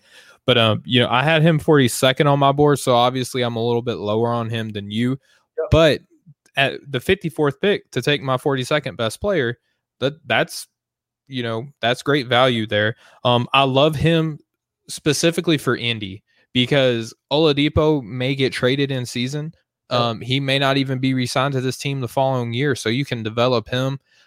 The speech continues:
Speaker 1: Uh, he is very springy. I was gonna bring up the shooting percentage. He also shot seventy-three, seventy-four percent from the free throw line.
Speaker 2: Mm-hmm.
Speaker 1: So you kinda believe in that three-point percentage because of the,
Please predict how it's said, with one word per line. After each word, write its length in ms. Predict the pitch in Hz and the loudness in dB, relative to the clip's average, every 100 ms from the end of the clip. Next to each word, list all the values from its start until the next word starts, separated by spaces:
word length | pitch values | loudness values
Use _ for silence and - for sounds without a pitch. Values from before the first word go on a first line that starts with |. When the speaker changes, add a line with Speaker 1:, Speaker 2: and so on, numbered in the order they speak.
| _ | _
Speaker 1:
Uh, 160 | 113 | 0
he 200 | 107 127 | 2 4
is 180 | 143 131 | 4 4
very 280 | 117 123 131 | 2 2 2
springy. 580 | - - 127 131 135 131 | -2 -4 -4 -4 -6 -4
I 120 | 110 | 0
was 200 | 120 120 | 0 0
gonna 180 | 123 120 | -2 -2
bring 240 | 117 120 | -2 -2
up 160 | 120 - | -4 -6
the 80 | 110 | -8
shooting 380 | - 120 120 117 | -4 -4 -4 -6
percentage. 480 | 120 - 127 120 | -8 -6 -6 -4
He 140 | - 127 | -2 2
also 340 | 120 131 135 | 4 2 0
shot 340 | 123 127 123 - | 0 2 2 0
seventy-three, 800 | 131 127 131 127 113 127 131 131 | -2 0 -2 -4 -4 -4 -2 -2
seventy-four 580 | - 127 120 - 131 | -2 -2 -4 -2 -4
percent 400 | 127 120 - 117 | -4 -8 -8 -8
from 140 | - 117 | -8 -8
the 80 | 107 | -8
free 260 | - 127 | -4 -4
throw 240 | 131 139 139 | 0 0 2
line. 320 | 139 143 139 | 2 2 0
Speaker 2:
Mm-hmm. 520 | - _ _ - 135 | -6 _ _ -18 -2
Speaker 1:
So 80 | 151 | 0
you 180 | 117 113 | 2 0
kinda 280 | 143 147 131 | -2 0 0
believe 440 | 117 113 135 131 | 0 2 4 2
in 140 | 113 | 0
that 280 | 107 104 - | -2 -2 -4
three-point 520 | - 127 117 110 101 | -2 0 0 -4 -8
percentage 580 | - 104 - 104 101 101 | -8 -10 -8 -8 -8 -6
because 400 | 110 - 113 110 | -8 -4 -2 -2
of 160 | 110 104 | -4 -2
the, 320 | 104 101 101 | 0 2 0